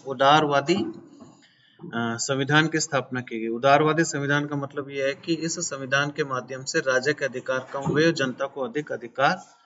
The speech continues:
दिए गए। तो जब जनता को अधिकार मिले, इसका मतलब यहाँ पे आम जनता से नहीं है। जो उदारवादी संविधान बनाया गया, उसके अंतर्गत अधिकांश फायदा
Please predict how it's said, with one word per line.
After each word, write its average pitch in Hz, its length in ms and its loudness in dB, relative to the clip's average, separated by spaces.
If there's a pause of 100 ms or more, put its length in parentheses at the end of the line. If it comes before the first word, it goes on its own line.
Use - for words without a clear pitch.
(200)
दिए 127 300 0
गए। 104 200 -4 (420)
तो 156 60 -4
जब 165 180 2
जनता 151 360 2
को 208 140 0
अधिकार 170 460 4
मिले, 156 240 2 (100)
इसका 165 240 -4
मतलब 170 320 0
यहाँ 143 160 -2
पे 170 120 0
आम 160 240 4
जनता 175 320 0
से 180 160 -4
नहीं 156 200 -2
है। 113 140 -14 (840)
जो 156 140 2
उदारवादी 156 540 6
संविधान 147 540 2
बनाया 131 380 2
गया, 135 240 0
उसके 151 300 -2
अंतर्गत 151 600 -4
अधिकांश 156 800 -2
फायदा 135 540 0